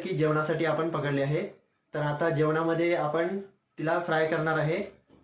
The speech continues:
आणि कालवण पण करणार आहे. तर मी तुम्हाला आज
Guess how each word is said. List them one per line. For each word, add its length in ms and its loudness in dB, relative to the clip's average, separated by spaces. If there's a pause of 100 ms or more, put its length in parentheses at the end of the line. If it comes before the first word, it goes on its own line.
(140)
आणि 300 0 (560)
कालवण 300 2
पण 160 0
करणार 280 -2
आहे. 180 -6 (560)
तर 80 -2
मी 180 0
तुम्हाला 260 2
आज 300 0